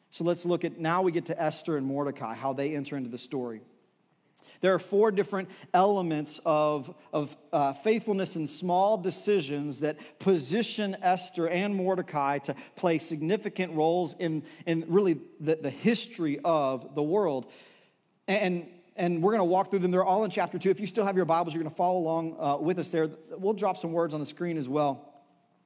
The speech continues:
But first, who is Mordecai and who is Esther? It comes in chapter two, verse seven. It says, "Mordecai had a cousin named Hadassah, whom he had brought up because she had neither father nor mother.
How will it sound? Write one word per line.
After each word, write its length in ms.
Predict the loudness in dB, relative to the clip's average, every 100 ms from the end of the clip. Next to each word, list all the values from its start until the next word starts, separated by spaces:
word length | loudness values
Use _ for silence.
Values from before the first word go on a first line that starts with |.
| _ -20 -20 -8
But 220 | 0 0 4
first, 300 | 2 2 0
who 160 | 2
is 100 | 2
Mordecai 560 | 2 0 0 2 2 2
and 160 | -2
who 200 | -2 2
is 120 | 2 0
Esther? 420 | -4 -4 -6 -6
It 280 | -8 -18 -2
comes 240 | 0 0
in 260 | -2 -4 -4
chapter 360 | -2 -2 -2
two, 200 | -4 -2
verse 240 | 0 -2 0
seven. 380 | -2 -2 -6 -12 -18 _ _ _ _ _ _ _ -2
It 120 | 0
says, 220 | 2 0
"Mordecai 760 | 2 4 4 2 0 0 2 -2
had 220 | 0 0
a 60 | -2
cousin 720 | -8 0 0 0 -6 -6 -8
named 280 | -6 -4 -2
Hadassah, 640 | 0 0 0 -6 -10 -12 -16 _ _ _ _ -20 -20 _ 0
whom 360 | 4 4 2
he 260 | 0 0 2
had 440 | 2 0 -2 -6
brought 460 | 0 2 2 0 0
up 440 | 2 2 0 -6 -8
because 300 | -4 -2 -4
she 300 | -4 -4 -2
had 200 | 0 -2
neither 520 | -2 -2 -2 -2 -4
father 480 | -4 -2 -2 0 -2
nor 200 | -2 -2
mother. 460 | -2 -2 -4 -12